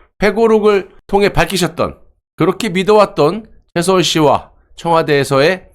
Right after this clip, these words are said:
마지막 통화 내용을 알게 된 후부터는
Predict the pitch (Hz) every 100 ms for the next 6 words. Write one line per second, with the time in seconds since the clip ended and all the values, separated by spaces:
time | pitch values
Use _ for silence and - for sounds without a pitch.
0 | _ _ - 113 139 190 202 - 190 190
1 | 175 147 147 147 - - 135 139 147 147
2 | 139 - 190 196 - 156 110 73